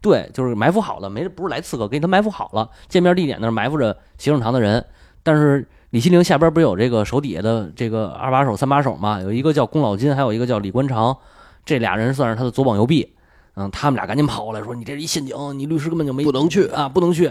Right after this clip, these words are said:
Speaker 2: 嗯。
Speaker 1: 走一半儿，然后他赶紧，李希凌也鬼，带着这哥俩赶紧就跑警察局，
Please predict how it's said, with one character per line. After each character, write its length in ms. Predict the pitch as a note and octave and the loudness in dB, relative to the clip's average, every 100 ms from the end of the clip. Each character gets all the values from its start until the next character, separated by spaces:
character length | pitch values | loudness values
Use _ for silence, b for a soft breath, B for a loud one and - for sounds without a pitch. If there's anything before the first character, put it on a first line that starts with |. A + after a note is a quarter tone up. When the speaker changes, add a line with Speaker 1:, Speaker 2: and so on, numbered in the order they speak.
| - | -2
Speaker 2:
嗯。 200 | B2 F2+ - | -8 -8 -8
Speaker 1:
走 160 | G#2+ | -2
一 60 | C3+ | 2
半 120 | F#3 | 2
儿， 140 | D3 - | 2 -2
然 80 | G#2 | -6
后 80 | A2+ | -6
他 80 | C3+ | -4
赶 180 | D#3+ | 0
紧， 260 | F#3+ G#2 G2+ | 0 0 -2
李 100 | G#2 | -2
希 100 | C#3+ | 2
凌 120 | F#3 | 4
也 100 | E3+ | 4
鬼， 360 | D3+ D3+ A2+ G2+ b b - | 2 -2 -4 -12 b b -6
带 160 | A2+ | -4
着 100 | C#3 | -4
这 180 | B2+ C#3+ | -8 -10
哥 140 | - | -10
俩 180 | C#3+ D#3 | -8 -8
赶 160 | A2+ A#3+ | -2 2
紧 120 | G#3+ | 4
就 80 | C#3 | 4
跑 160 | B2 A2+ | 2 0
警 100 | F#2 | -2
察 120 | F#2+ | -4
局， 220 | F2 | -4